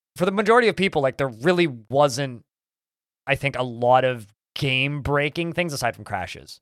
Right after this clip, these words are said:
which is normal, and Tarn and Zach are generally pretty good at finding those, locking them down, and getting them patched out. But there, there, there isn't anything, like, stupid like that, and I think that that, that just signifies that this is actually a really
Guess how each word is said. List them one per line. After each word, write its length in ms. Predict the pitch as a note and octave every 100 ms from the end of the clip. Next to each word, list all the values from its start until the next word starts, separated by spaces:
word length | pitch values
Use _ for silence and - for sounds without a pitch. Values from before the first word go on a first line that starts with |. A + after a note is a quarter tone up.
| -
which 180 | C#3+ D#3
is 180 | C3+ - _
normal, 440 | D#3 E3 D3 G#2 A2+
and 220 | A2+ -
Tarn 360 | C#3 D3 C#3
and 160 | C3 A2 _ _ -
Zach 240 | B2 -
are 60 | B2+
generally 300 | C3 A#2 A#2
pretty 180 | A#2+ A2
good 180 | A2+
at 80 | G#2+ -
finding 280 | B2 A2+ A2+
those, 180 | A2 G#2+
locking 240 | G#2 -
them 100 | A2
down, 180 | G#2+ G#2
and 80 | G#2
getting 160 | G#2+
them 80 | G#2+
patched 300 | - G#2+ -
out. 220 | A2 C#3+ _ _ _ _ _ -
But 420 | A#2 B2+ A#2+ - _ _ _ _ _ _ _ _ _ _ _ _ _ _ -
there, 160 | D#3 D#3
there, 180 | F3+
there 180 | F3 F#3+
isn't 240 | F#3 G#3 G#3+
anything, 360 | F3+ F3 F#3
like, 220 | D3+ B2+ -
stupid 760 | - - - - G#3 - F#3
like 240 | F#3 F#3+ G#3
that, 320 | G3+ G#3+ G#3
and 140 | D3+ D3
I 80 |
think 240 | C#3 D#3 C#3+
that 80 | C3+
that, 280 | B2 A#2+
that 180 | A#2 A#2
just 180 | B2 -
signifies 360 | A#2+ A2 G2+ F#2+
that 60 |
this 80 | G#2
is 80 | G#2
actually 280 | G#2 D#3 G#2+
a 40 |
really 260 | G2+ F#3